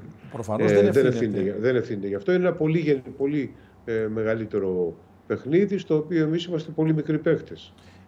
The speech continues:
Speaker 1: Ναι, ναι, αλλά μήπως έπρεπε, κύριε Κούλογλου, στο διάστημα που κρατάει αυτή η κρίση, η Ελλάδα να αξιοποιήσει τα όποια,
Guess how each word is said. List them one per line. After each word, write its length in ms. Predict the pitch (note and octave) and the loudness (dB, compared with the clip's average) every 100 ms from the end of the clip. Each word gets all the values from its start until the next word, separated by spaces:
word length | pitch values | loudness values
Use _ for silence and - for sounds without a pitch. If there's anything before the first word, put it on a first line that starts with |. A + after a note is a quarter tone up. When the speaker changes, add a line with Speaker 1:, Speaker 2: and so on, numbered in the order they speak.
| A#3 | -4
Speaker 1:
Ναι, 80 | |
ναι, 200 | A#3 G#3+ - | -2 -2 -2
αλλά 260 | C#3 C3+ | -2 0
μήπως 320 | F3+ G#3+ F#3 F3+ | -2 -4 -4 -4
έπρεπε, 300 | F3+ E3 C#3+ | -4 -4 -6
κύριε 280 | C#3+ B2 | -4 -2
Κούλογλου, 520 | A#2 C3+ B2+ G#2+ G#2 G2+ | -2 -2 -2 0 0 -2
στο 180 | - E3+ | -4 -2
διάστημα 420 | D#3 A#3 A3 G3+ | 0 -2 -2 -6
που 100 | D#3 | -6
κρατάει 480 | D3+ C#3 D#3+ F3+ D#3 | -6 -4 -2 -2 -2
αυτή 240 | C3 - | -6 -6
η 60 | A#2+ | -6
κρίση, 400 | B2+ B2+ G#2 G#2+ | -4 -4 -4 -4
η 80 | A2+ | -2
Ελλάδα 340 | A#2 D#3 D#3 | -2 -2 -4
να 80 | C#3 | -6
αξιοποιήσει 640 | - C3+ G#2+ B2 C3 B2 - | -8 -10 -8 -8 -8 -8 -4
τα 140 | B2 | -2
όποια, 380 | C#3 - B2 | -2 -2 -4